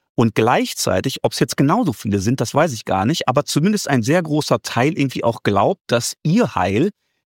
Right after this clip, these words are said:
in den sogenannten alternativen Heilmethoden liegt. Und vielleicht ist gar nicht die Frage, die wir heute beantworten wollen, liegt also nicht im Bereich entweder oder, sondern vielleicht irgendwie auch im Bereich von sowohl als auch. Also so im wahrsten Sinne des Wortes, was wäre möglich, wenn es uns gelänge,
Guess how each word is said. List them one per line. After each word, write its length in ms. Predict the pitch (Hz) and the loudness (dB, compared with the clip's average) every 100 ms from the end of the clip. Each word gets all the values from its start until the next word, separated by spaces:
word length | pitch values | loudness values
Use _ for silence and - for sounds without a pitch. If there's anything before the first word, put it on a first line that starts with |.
| - | 0
in 160 | 123 | 2
den 140 | 131 127 | 2 0
sogenannten 480 | 131 127 123 107 - | 0 0 0 -2 0
alternativen 800 | 117 - 127 117 - 95 98 92 | 0 2 0 0 -2 -4 -2 -2
Heilmethoden 560 | 98 98 - 95 95 | -2 -2 -4 -2 -2
liegt. 440 | 92 98 - - - _ _ _ _ _ | -2 -2 -4 -12 -16 _ _ _ _ _
Und 120 | 123 - | -2 2
vielleicht 260 | 147 202 | 0 2
ist 160 | 170 - | -2 0
gar 140 | 143 | 0
nicht 180 | 139 - | 0 -2
die 80 | 127 | -8
Frage, 760 | - 104 127 160 175 170 170 131 | -2 0 2 2 2 2 0 -2
die 180 | 143 | -2
wir 140 | 139 131 | 0 0
heute 200 | 156 139 | 0 2
beantworten 640 | 123 139 165 147 151 139 | 2 0 0 0 0 0
wollen, 340 | 135 147 156 | 2 2 2
liegt 220 | 135 165 131 | 0 -2 0
also 140 | 120 | 0
nicht 180 | 139 - | 0 0
im 100 | 123 | -2
Bereich 400 | 113 113 113 - | 2 0 0 -2
entweder 640 | 117 165 - 147 131 113 - | 0 0 0 0 2 2 0
oder, 280 | 135 208 | 0 0
sondern 280 | 175 160 147 | 2 0 0
vielleicht 480 | - 131 139 156 - | -2 -2 -2 -2 -4
irgendwie 320 | 131 127 - | -4 -2 -2
auch 160 | 110 - | -2 0
im 260 | 120 117 120 _ _ _ _ - | 0 0 -2 _ _ _ _ -2
Bereich 440 | 101 95 120 139 | 0 2 0 0
von 220 | - 127 | 0 0
sowohl 380 | 110 104 104 110 | 2 0 0 0
als 260 | - 107 - | 0 -2 -4
auch. 380 | - - - - | -4 -4 -6 -2
Also 260 | 117 117 | 0 2
so 140 | 117 135 | 2 2
im 180 | 120 | 2
wahrsten 420 | 95 147 208 - 156 | 2 0 0 -2 0
Sinne 200 | 143 135 | 2 0
des 180 | - | 0
Wortes, 400 | 104 131 - 127 | 0 0 0 -2
was 220 | 113 165 151 | 0 0 0
wäre 260 | 156 135 | 2 2
möglich, 560 | 107 117 143 156 147 - | 2 2 0 0 -2 0
wenn 140 | 117 | 0
es 120 | 135 | 0
uns 280 | - 104 - | 0 -2 -2
gelänge, 640 | 104 98 95 104 156 254 | -2 0 0 2 2 0